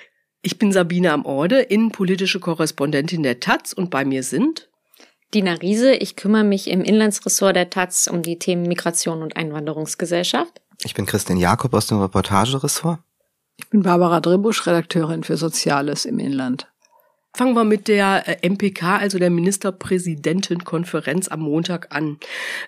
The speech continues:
Speaker 1: Die Länder warten ja schon ziemlich lange auf einen Termin mit dem Kanzler. Sie wollen mehr Geld für die Kommunen, die ja für die Unterbringung der Geflüchteten konkret zuständig sind.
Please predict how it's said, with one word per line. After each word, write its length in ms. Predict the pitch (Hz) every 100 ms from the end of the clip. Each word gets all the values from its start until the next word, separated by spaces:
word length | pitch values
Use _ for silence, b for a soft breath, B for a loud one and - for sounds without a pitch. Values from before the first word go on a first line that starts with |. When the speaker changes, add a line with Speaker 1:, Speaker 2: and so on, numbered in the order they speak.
| -
Speaker 1:
Die 80 | 165
Länder 320 | 147 165 226
warten 320 | 175 180 165 175
ja 160 | 170
schon 200 | 170 165
ziemlich 380 | 160 190 190 180
lange 280 | 135 165 220
auf 180 | 185 185
einen 220 | 151 170
Termin 460 | 170 160 170 185
mit 200 | 175 165
dem 400 | 170 156 160 156 - B B B B -
Kanzler. 680 | - 147 180 - 262 277 262
Sie 200 | 165 160
wollen 200 | 156 170
mehr 160 | 170 156
Geld 300 | 139 165 180
für 100 | 180
die 120 | 180
Kommunen, 800 | - 165 151 151 190 262 285 277 B B B -
die 80 | 170
ja 160 | 180
für 160 | 175 185
die 80 | 160
Unterbringung 720 | 165 175 151 156 160 170 170
der 460 | 160 156 147 151 - _
Geflüchteten 640 | - 170 170 170 - 180 170
konkret 440 | 165 156 - 156
zuständig 640 | - 165 156 151 143 143
sind. 300 | - 143 147